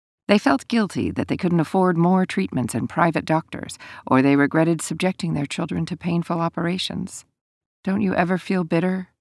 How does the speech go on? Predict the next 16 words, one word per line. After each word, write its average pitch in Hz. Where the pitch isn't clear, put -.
they 135
asked 127
the -
Gunthers. 135
"I 160
expect -
you 156
did, 160
but 151
I 151
suppose 180
that 170
doesn't 175
help, 185
does 180
it?" 175